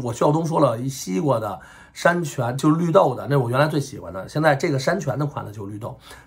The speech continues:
大家可以扫码。这个不是烟，这是雾化杆儿，这里头呢有很多药是治嗓子的。那么这个呢也能戒烟，为什么呀？真的跟烟差不多的感觉，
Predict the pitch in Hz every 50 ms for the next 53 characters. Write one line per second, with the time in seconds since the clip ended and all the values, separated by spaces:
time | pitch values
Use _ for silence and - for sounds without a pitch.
0 | _ - 135 143 143 - 143 131 - - 123 120 117 - - - - - 170 165
1 | 139 123 107 104 - 113 139 135 147 123 120 117 110 110 120 135 135 139 147 151
2 | 143 139 120 107 - - 73 - - - - - - - - 175 156 135 113 127
3 | 127 135 131 131 143 143 139 113 104 123 135 143 151 143 - - - - 120 -
4 | - 139 - - 87 90 - 95 104 95 92 - - - - - - - 151 147
5 | 147 143 131 127 123 - 160 147 123 117 107 104 104 107 107 98 98 101 110 127
6 | 139 139 139 - - - - - 139 117 117 131 127 131 139 151 139 131 113 95
7 | 107 113 - 117 - 165 165 147 135 139 151 151 151 147 147 143 147 139 120 139
8 | 143 143 120 - - 80 78 104 104 104 -